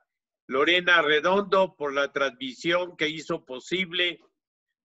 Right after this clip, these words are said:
vía Facebook, vi-, en vivo, desde la Facultad de Derecho de la universidad. Muchas gracias, muy amables, y muchas gracias a nuestro director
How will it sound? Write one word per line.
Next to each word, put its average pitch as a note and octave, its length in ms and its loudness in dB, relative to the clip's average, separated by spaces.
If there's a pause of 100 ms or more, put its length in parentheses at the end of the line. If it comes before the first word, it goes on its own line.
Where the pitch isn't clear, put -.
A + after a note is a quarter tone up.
(200)
vía F#3+ 300 4
Facebook, F#3+ 760 0
vi-, F3 260 -2
en C#3 200 -6
vivo, F#3+ 600 -4 (320)
desde F#3 520 0
la D3 140 -2
Facultad C#3 640 -2
de E3 80 -2
Derecho D#3 680 -4 (340)
de F3 300 2
la E3+ 140 0
universidad. B2+ 840 -8 (720)
Muchas F#3 340 2
gracias, C3+ 680 -4 (260)
muy E3 160 -2
amables, F3+ 680 0
y E3 100 -12
muchas F#3+ 340 0
gracias F#3 300 2
a E3 80 2
nuestro D3 400 -2
director C#3 720 -4